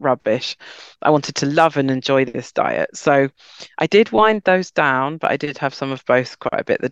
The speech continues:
the day before as well. But I did make sure I just gave myself the best chance to not fall off the wagon within,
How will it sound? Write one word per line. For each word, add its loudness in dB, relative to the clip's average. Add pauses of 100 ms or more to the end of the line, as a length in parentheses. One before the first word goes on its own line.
(140)
the -6
day 0
before -8
as -10
well. -2 (340)
But 0
I 2
did 0
make -2
sure -2
I -2
just -2
gave -2
myself -2
the -14
best -6
chance -4
to -4
not -2
fall 0
off -6
the -6
wagon 0
within, 0